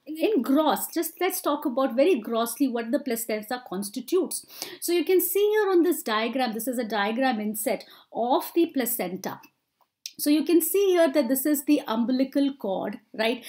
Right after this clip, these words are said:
This is the, the cord which connects the placenta to the fetus. And you can see here that the umbilical cord contains two arteries and one umbilical vein, right? Now it is the umbilical artery which brings deoxygenated blood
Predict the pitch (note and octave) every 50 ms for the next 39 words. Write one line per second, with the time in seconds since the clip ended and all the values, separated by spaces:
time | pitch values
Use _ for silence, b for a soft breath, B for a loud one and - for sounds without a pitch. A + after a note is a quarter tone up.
0 | B B B C4+ C4+ C#4 F4+ D#4 - - D#4 C#4+ D#4+ D#4 D#4 - B3+ A3+ A3 B3
1 | C4 C#4 B3 C4+ C4 - - B3 G#3+ A3+ A3+ A3+ A3+ B3 C4+ - - - - -
2 | E4 D#4 D#4 C4+ A#3+ A#3 - - G#3 G3+ G#3 G#3 A#3 A3 A3 A3 - - B3+ C4
3 | C4+ C#4 C4 G3+ A#3+ A#3 - - F#3+ F3 - - - - A3 - - B B B
4 | B B B B - C#4 C#4+ D4+ D4 E4+ D#4 D4 - - F#4 G4 F#4 F4+ F#4 F4+
5 | C#4+ E4+ E4 C4+ D4 D#4 C4+ B3 B3 C4 D4 D#4 - - D#4+ D4+ D#4 - B3 A#3
6 | A#3+ B3 - - C4 A#3 A#3+ B3 - B3 B3 A#3+ B3+ - - - - D4+ D#4+ E4+
7 | - - - - G#3 G3+ G3+ G#3 G#3 - A3 A#3+ C4+ C#4 C#4+ C4+ - - - A3
8 | A#3 A3+ G3+ G3 G3 G3+ A3 A#3 - - G3 G3 F3+ G3 G3+ - - - G#3+ G#3
9 | F3+ - F3 E3 F3 F#3 A3+ - b b b b b A3+ A#3+ D4 E4 - B B
10 | B B C4+ C#4+ D4+ D#4+ D#4 F4 D4+ D#4 F4 E4+ C#4+ C#4 D4+ F4 F4+ F#4+ - G4
11 | G4 - - - C4+ C#4 C#4 C4+ - - D#4 D4+ D#4 C4+ A#3 A#3 C4+ C#4+ C#4+ -
12 | - B3+ G#3+ F#3+ F#3 A3 B3 C4 C4 C4+ C#4 B3+ B3 - - G#3 F#3 F#3 F#3 C4+
13 | C#4+ D#4+ F4 E4+ - - A#3+ B3 - - - - - C#4+ A3+ G3+ C4+ B3 B3 B3
14 | B3 B3+ C4 C4 D4+ C#4+ A3 G3 F#3 - G#3 G#3 G3+ G3 G3 G3